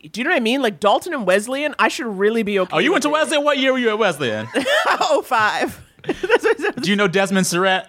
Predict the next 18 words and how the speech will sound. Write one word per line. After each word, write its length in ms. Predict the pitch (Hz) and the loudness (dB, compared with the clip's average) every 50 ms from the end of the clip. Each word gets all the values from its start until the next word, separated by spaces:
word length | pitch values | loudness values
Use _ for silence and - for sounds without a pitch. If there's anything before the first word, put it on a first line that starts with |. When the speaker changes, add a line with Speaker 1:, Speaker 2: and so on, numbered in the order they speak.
| - | -2
Speaker 1:
That 160 | - 175 185 190 | -2 -2 0 2
name 180 | 196 214 277 | 0 0 0
sounds 240 | - - 233 262 - | 0 0 0 0 -2
familiar. 520 | 302 254 269 294 339 370 294 220 196 185 196 | -2 0 0 0 0 0 0 0 0 2 2
Speaker 2:
Girl. 360 | 139 135 143 147 147 147 143 | 2 2 2 4 4 4 4
Speaker 1:
See, 20 | 143 | 2
the 80 | - - | 2 0
black 260 | 247 277 349 415 403 | 0 0 0 0 0
kids 160 | - 403 302 254 | 0 -2 -2 0
at 80 | 269 226 | -2 0
Wesleyan 380 | 247 262 294 240 269 247 233 | 0 0 0 0 -2 -2 0
didn't 200 | 214 233 254 285 | 0 0 0 0
like 320 | 302 349 392 440 427 - 302 | 0 2 0 0 -2 -4 -6
me. 140 | 277 175 - - - 131 131 - - - - - - - - - - - - - | -6 -6 -8 -10 -12 -10 -10 -10 -10 -12 -14 -18 -20 -20 -20 -20 -20 -20 -20 -6
'Cause 140 | - 277 254 - | -6 -4 -2 2
I 120 | 302 349 392 | 2 2 2
was 160 | 466 - - | 2 0 -2
more, 280 | 320 320 330 302 294 | -2 0 2 2 0